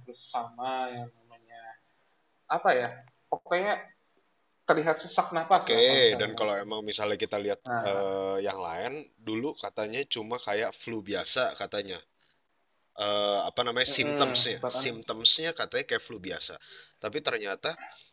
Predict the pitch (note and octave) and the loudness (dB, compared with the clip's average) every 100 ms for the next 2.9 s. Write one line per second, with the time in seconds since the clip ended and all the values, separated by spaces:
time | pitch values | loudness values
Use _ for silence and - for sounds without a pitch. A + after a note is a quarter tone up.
0 | _ - A2 G#2+ B2 A#2 B2+ A#2+ A#2 G#2 | _ -4 0 4 4 4 0 0 0 2
1 | A#2+ - _ _ _ _ _ _ - A#2 | 0 -2 _ _ _ _ _ _ -10 -4
2 | A2 G#2+ G#2+ G#2 G#2+ - G#2+ G2+ | 0 0 0 -2 -4 -8 -6 -2